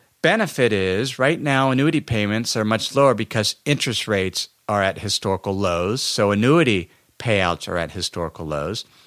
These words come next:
If you can wait and defer purchasing annuity till you're eighty-five, hopefully it'll be a more attractive interest rate environment. You can get a higher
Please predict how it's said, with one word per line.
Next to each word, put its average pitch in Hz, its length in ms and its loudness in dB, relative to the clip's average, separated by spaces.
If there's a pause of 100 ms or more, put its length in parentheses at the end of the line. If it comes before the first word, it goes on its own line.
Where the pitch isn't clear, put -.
(440)
If - 80 -20
you 120 40 -16
can 104 220 -4
wait 151 500 2
and 107 140 -4
defer 139 480 2
purchasing 123 500 -4
annuity 107 420 0
till 110 520 0 (480)
you're 107 160 0
eighty-five, 131 920 0 (280)
hopefully 135 580 0
it'll 101 120 0
be 107 200 0
a 101 80 2
more 101 320 2
attractive 113 800 -2 (240)
interest - 260 0
rate 107 140 0
environment. 92 480 2 (360)
You 95 120 -4
can 92 160 0
get 90 320 0 (260)
a 95 80 0
higher 87 540 0